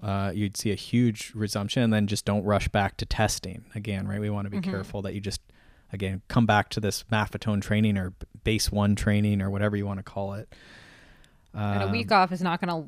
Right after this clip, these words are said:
Speaker 2: cost you any fitness.
Speaker 1: No, and that's, you see that a lot where people are holding on to the, their, their C T L or their fitness score or, you know, whatever they think fitness is. Um,
Speaker 2: There was a lot of discussion in this thread about worry about, like, lo-, their year-end stats, uh,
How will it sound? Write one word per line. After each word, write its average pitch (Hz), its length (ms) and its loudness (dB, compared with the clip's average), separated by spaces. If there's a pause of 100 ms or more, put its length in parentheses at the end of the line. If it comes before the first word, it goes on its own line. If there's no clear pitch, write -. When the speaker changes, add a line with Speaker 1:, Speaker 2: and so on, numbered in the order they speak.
(140)
Speaker 2:
cost - 480 0
you 175 160 -2
any 156 200 -4
fitness. - 480 -6
Speaker 1:
No, 202 280 12
and 202 120 10
that's, 247 280 6
you 190 40 2
see - 160 4
that 240 140 12
a 208 40 12
lot 170 180 12
where 160 100 10
people 156 240 10
are 131 60 12
holding 131 500 6
on 120 220 6
to 120 120 4 (300)
the, 113 80 4
their, 107 300 6
their 104 180 0
C 117 220 2
T - 160 2
L 110 160 6
or 101 100 6
their 95 100 0
fitness - 380 0
score 107 460 6
or, 98 220 2
you 101 100 -4
know, 92 80 -4
whatever 104 420 -2
they 98 140 0
think 95 240 -2
fitness 110 420 -2
is. 98 560 -6
Um, 104 720 -4 (220)
Speaker 2:
There 208 120 2
was 202 140 4
a 220 60 2
lot 208 160 4
of 190 60 0
discussion 185 440 -6
in 170 120 -8
this 160 120 -8
thread 170 220 2
about 160 260 0
worry 175 280 0
about, 156 240 -2
like, 156 120 -8 (260)
lo-, 185 160 -4
their 170 380 0
year-end 170 600 0
stats, - 720 0 (400)
uh, 180 200 4